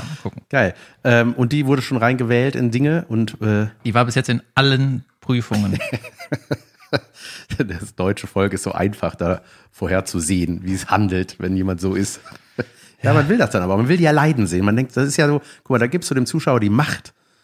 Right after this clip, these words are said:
Speaker 2: Jemanden so, „Dem, das will, die soll das machen. Ich will, dass die leidet. Ich hasse die.“ Ne, das ist so die, das ist quasi der Telefonanruf unter den Hasskommentaren.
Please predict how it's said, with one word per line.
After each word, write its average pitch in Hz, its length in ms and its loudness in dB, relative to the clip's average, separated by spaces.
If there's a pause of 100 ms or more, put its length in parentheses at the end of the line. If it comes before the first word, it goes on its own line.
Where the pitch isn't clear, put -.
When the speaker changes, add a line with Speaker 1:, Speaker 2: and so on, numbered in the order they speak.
(360)
Speaker 2:
Jemanden 107 320 0
so, 90 180 -2 (140)
„Dem, 139 220 -2
das - 400 -8 (180)
will, 120 180 -10
die 165 260 0
soll 127 220 0
das - 160 -4
machen. - 240 -4
Ich - 160 -12
will, 123 80 -2
dass 110 140 -2
die 104 80 -2
leidet. 98 500 -2
Ich - 220 -16
hasse 165 460 -2
die.“ 95 200 -2 (440)
Ne, 120 100 -2
das 127 140 0
ist 135 100 -2
so 135 80 -2
die, 107 420 0 (680)
das 95 160 -6
ist 113 80 -12
quasi 104 220 2
der 95 120 0
Telefonanruf 110 680 0
unter 104 220 -2
den 95 240 -2
Hasskommentaren. 85 840 -4